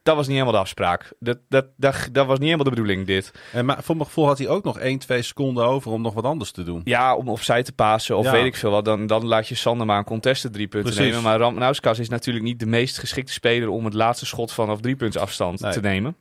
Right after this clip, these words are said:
Speaker 1: En dat soort dingen, dat gebeurde in de tweede wedstrijd, gebeurde dat eigenlijk constant. Ehm, sowieso schoten we in het, eh, tot en met de rust hebben we nul vrije worpen gehad, omdat we de ring totaal niet aangevallen hebben.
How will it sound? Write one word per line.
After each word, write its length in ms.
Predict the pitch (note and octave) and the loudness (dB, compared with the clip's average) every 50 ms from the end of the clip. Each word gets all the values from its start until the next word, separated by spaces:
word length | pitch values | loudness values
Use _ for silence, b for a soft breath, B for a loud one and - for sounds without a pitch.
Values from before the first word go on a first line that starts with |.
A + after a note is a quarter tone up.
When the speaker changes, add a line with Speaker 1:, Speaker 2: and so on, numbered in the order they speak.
| _ _ _ _ _ _ _ _ _ _ - - | _ _ _ _ _ _ _ _ _ _ -16 -8
Speaker 1:
En 120 | - B2+ C3 | -4 0 2
dat 160 | C#3 D3+ - | 2 2 2
soort 140 | - D#3+ D3 | 2 0 2
dingen, 220 | C#3+ D3 D3 C#3+ | 2 4 2 2
dat 120 | C3 A#2+ - | 0 0 -2
gebeurde 320 | - B2+ A#2+ A#2 B2 B2+ | -2 -2 0 2 2 2
in 80 | B2+ A#2 | 2 0
de 100 | A2+ A2 - - | -2 -4 -6 -4
tweede 280 | - C3+ C3 C3 C3 | 2 2 2 4 4
wedstrijd, 340 | A#2+ A2+ - - A2 G#2 - | 2 0 0 0 0 0 0
gebeurde 280 | - A2+ A2+ A#2 A2+ G#2 | -2 -4 -2 0 0 0
dat 120 | G#2 G2+ | 0 0
eigenlijk 340 | - G2+ G2+ G#2 A2 G#2 - | 0 -2 -2 -2 -6 -10 -6
constant. 580 | - A#2 A2+ G#2+ - - B2+ A2 F2+ G2 - - B B B B B B B B B B B | -6 -4 -4 -4 -2 0 0 0 0 -2 -8 -14 B B B B B B B B B B B
Ehm, 500 | - - G#2 F#2 F#2+ F#2 F#2 F#2+ F#2+ F#2+ - | -4 -2 0 2 2 0 0 -2 -4 -6 -4
sowieso 560 | G2+ A2 A#2 A#2 A#2 G#2 A#2 B2 B2+ A#2+ A2+ | 0 2 2 2 2 2 2 4 4 4 2
schoten 480 | A2 - - A#2+ A2 A2 - A2 A2 G#2+ | 0 0 0 0 0 0 -2 -2 -2 0
we 100 | G#2+ F2+ | 0 0
in 100 | A2 G#2+ | -2 -4
het, 140 | G#2 - | -4 -6
eh, 200 | - - G#2+ G#2 | -4 -2 0 0
tot 260 | G2+ G2 - C3+ C3+ - | -2 -2 -6 -8 -6 -4
en 60 | B2 | -4
met 120 | A2 G#2 | -4 -2
de 80 | A2 G#2+ | 0 0
rust 220 | A2+ B2+ A#2+ - | 0 0 -2 0
hebben 180 | - G#2+ G#2 G#2 | -2 -2 -2 -2
we 60 | G#2+ | -4
nul 240 | G#2+ A2 A#2 B2 B2+ | -4 -2 -2 -2 -2
vrije 300 | - - G#2+ F#2+ F#2 F#2+ | -2 0 0 0 0 0
worpen 320 | F#2 F#2 G2 A2+ - C#3 | 0 -2 -2 -2 -4 -4
gehad, 220 | - B2 B2+ C#3 C#3+ | 0 0 0 0 -2
omdat 200 | B2 A2 G#2+ G2+ | -4 -6 -6 -6
we 80 | G#2 | -6
de 120 | G2+ G#2 G2+ | -4 -2 -2
ring 220 | G2 G#2 G#2+ A#2+ | -2 -2 -2 -4
totaal 340 | - B2+ - B2 A#2+ B2 A#2+ | -6 -4 0 0 2 2 0
niet 160 | A#2 A2+ - | -2 -2 0
aangevallen 560 | G#2 A#2 A#2 A#2 - - - A#2+ A#2 A2+ A2 | 0 0 0 0 -2 0 2 2 4 4 4
hebben. 220 | A2 A#2+ B2+ - | 2 2 0 -4